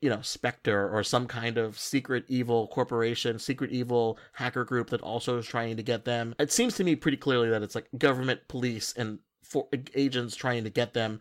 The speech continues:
But it's not like the first movie where they don't wanna get arrested because they know information that they have to get to someone, and they know that if they don't get there on time, there's gonna be a global thermonuclear war. But here it's just like, he just doesn't wanna get arrested for,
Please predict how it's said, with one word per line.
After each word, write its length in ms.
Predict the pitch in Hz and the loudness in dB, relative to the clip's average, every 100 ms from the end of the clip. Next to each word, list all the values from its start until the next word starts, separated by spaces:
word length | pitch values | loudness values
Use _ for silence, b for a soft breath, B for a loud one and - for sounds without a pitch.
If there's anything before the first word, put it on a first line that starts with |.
| B | B
But 120 | 165 | 2
it's 120 | 170 | 6
not 140 | 247 285 | 4 4
like 140 | 285 | 2
the 80 | 170 | 0
first 320 | - 208 - | 4 2 4
movie 340 | 139 123 113 110 | 0 2 -2 4
where 200 | 147 139 | 6 6
they 180 | 151 143 | 6 2
don't 360 | - 165 208 | 2 2 4
wanna 240 | 156 165 156 | 2 2 4
get 160 | 151 | 4
arrested 480 | 127 113 143 - 127 | 4 4 2 2 -4
because 240 | 123 135 113 | -2 -2 2
they 180 | 139 | 4
know 300 | 147 135 147 | 6 6 6
information 680 | 139 131 127 110 117 123 175 | 4 0 -6 -4 -4 -2 -2
that 100 | 156 | -2
they 80 | 123 | -2
have 220 | 120 127 | 0 -2
to 80 | - | -2
get 320 | 104 123 - | -2 -2 -2
to 480 | - 139 123 120 113 - | -2 0 2 0 -2 -6
someone, 520 | - 147 143 151 156 | 2 2 4 4 4
and 120 | 143 135 | 2 0
they 100 | 131 | 4
know 200 | 135 135 | 4 4
that 160 | 135 | 2
if 80 | - | 0
they 100 | 127 | 0
don't 300 | 120 131 131 | 2 0 2
get 160 | 127 131 | -2 0
there 180 | 123 | 0
on 140 | 113 107 | 0 -4
time, 400 | - 135 139 135 | -2 0 0 0
there's 180 | 117 - | -4 -2
gonna 160 | 120 | -4
be 140 | 113 117 | -2 -4
a 60 | |
global 340 | 104 127 120 117 | 0 0 0 -2
thermonuclear 680 | 127 120 117 120 117 117 | -2 -2 -4 -4 -4 -4
war. 400 | 120 151 156 147 151 | 0 4 4 4 0
But 180 | - - | -2 -2
here 220 | 233 262 | 2 4
it's 100 | - | 4
just 180 | 175 165 | 2 2
like, 240 | 131 - 160 | 0 -2 -6
he 140 | 180 196 | -4 -2
just 140 | 226 | 0
doesn't 180 | 190 180 | 2 2
wanna 140 | 170 143 | 2 2
get 120 | 120 | 2
arrested 540 | 107 160 - 120 110 | 4 2 2 -2 -2
for, 460 | - 127 123 120 | -2 2 4 2